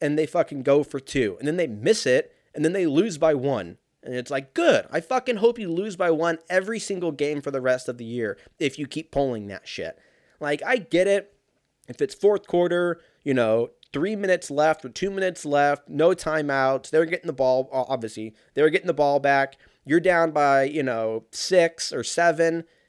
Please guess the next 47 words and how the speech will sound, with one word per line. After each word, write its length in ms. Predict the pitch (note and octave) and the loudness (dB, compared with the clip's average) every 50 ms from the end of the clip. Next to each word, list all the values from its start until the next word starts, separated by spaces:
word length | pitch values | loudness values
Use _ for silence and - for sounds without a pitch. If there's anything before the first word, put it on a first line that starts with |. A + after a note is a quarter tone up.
| _ _ - | _ _ -4
and, 680 | C3+ C3 C3 C3 C3 B2+ B2+ B2+ B2+ B2+ B2+ B2+ B2+ - | -2 0 2 2 2 2 2 0 0 -2 -4 -6 -8 -8
um, 600 | - C3+ B2+ B2 A#2+ A2+ A2 G#2+ G#2+ G2+ G2+ G2+ G2 | -6 -4 -4 -2 -2 -2 -2 -4 -4 -6 -8 -10 -6
or 160 | A#2+ A#2+ A#2+ - | -6 -6 -2 2
eight, 260 | D#3+ D3+ E3+ - D#3+ | 4 4 4 4 2
rather, 520 | E3+ D#3+ D#3+ D#3+ D#3+ D#3+ E3+ E3 D#3+ - - | 2 2 4 4 2 2 2 2 0 -2 -2
and 340 | C#3 C3 B2+ B2+ B2 B2 | 0 2 2 2 0 2
they're 140 | B2 C3+ D3 | 2 2 2
getting 140 | D#3+ - D#3+ | 2 0 -2
the 60 | D#3+ | -2
ball 220 | C3+ C#3+ C#3+ D3 C#3+ | 0 2 2 2 2
back, 320 | C#3+ C#3+ C#3+ C#3+ C#3 - | 2 2 2 2 0 -2
and 120 | C#3 C3 | -6 -6
they 160 | A#2 D3+ D3 D3+ | -2 0 0 2
have 180 | E3 C#3+ B2 | 2 2 4
all 140 | B2 C#3+ D#3 | 4 4 4
their 100 | C#3+ A#2+ | 2 0
timeouts, 540 | - - B2 B2+ A#2+ A2 G#2+ A#2 - - A#2+ | -2 -2 -2 0 0 0 -2 -2 -4 -2 -2
rather. 200 | A#2 A#2 A#2+ A#2+ | -2 0 0 -2
You 140 | A#2+ C#3 D3 | -2 0 0
don't 180 | D#3+ D#3+ C#3 | 0 -2 -2
have 260 | D#3+ D#3 D#3 D3+ C3+ | -2 -2 -2 -2 -2
any, 340 | C3 C3 C3 C3+ C3 C3 - _ - - _ | -4 -4 -4 -4 -6 -6 -8 _ -18 -18 _
and, 160 | - C#3+ B2 | -6 -4 -2
like, 240 | B2+ B2 B2 B2 B2+ | 0 0 0 0 0
this 180 | C#3 E3 D#3+ E3 | 0 -2 -2 0
is 80 | E3 | -2
a 60 | D#3+ C#3+ | -2 -2
do 220 | A#2 - D3+ D#3+ | 0 2 2 2
or 140 | D#3 D3 C#3 | 2 0 0
die. 320 | C3+ C3 C3 C3 C3 C3+ | 2 2 2 4 4 2
You 160 | C3+ C3 C3+ | 2 0 -2
have 100 | C3 B2+ - | -4 -4 -6
to 60 | A#2 | -10
do 240 | A2+ C3+ E3+ F#3+ F3+ | -6 -4 -4 -2 0
this, 260 | D#3+ D#3+ E3+ E3 - | 2 2 2 2 0
and 140 | A2 C3 B2 | -4 -8 -6
then 60 | C3 | -4
you 40 | C#3 | -4
have 100 | B2+ - | -4 -4
to 60 | A2+ | -6
kick 200 | - - C#3+ - | -14 -14 -16 -16
a 20 | |
field 320 | - - C#3 C3+ C3 B2 B2 | -12 -4 -2 -2 -2 -2 -2
goal, 320 | B2 B2 B2 B2 B2 B2 - _ _ _ - | -2 0 0 0 -2 -4 -6 _ _ _ -12
and 100 | B2+ B2+ | -8 -6
then 120 | B2 A#2+ | -4 -4
if 140 | A#2+ A2+ - | -4 -6 -6